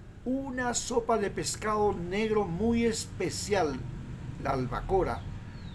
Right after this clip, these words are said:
cocinado con yuca y con abundantes cebollas.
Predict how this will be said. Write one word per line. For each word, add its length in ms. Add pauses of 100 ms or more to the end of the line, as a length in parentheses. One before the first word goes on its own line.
(160)
cocinado 600
con 240
yuca 340 (640)
y 120
con 220
abundantes 1120
cebollas. 800